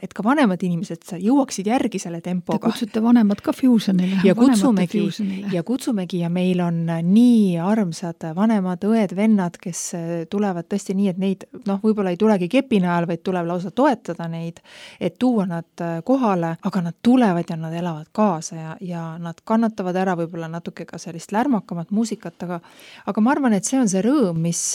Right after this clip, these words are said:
Speaker 1: äh, mis on nendel päästmise rõõm, <laughs> äh, mis, mis nendes nagu ka väljendub,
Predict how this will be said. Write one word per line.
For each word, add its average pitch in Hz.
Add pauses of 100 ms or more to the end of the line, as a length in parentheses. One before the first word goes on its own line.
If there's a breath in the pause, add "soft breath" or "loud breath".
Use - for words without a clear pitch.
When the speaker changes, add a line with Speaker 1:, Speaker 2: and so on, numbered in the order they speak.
Speaker 1:
äh, 170
mis 185
on 180
nendel 175
päästmise 202
rõõm, 170
<laughs> -
äh, 180
mis, 185
mis 202
nendes 190
nagu 185
ka 226
väljendub, 175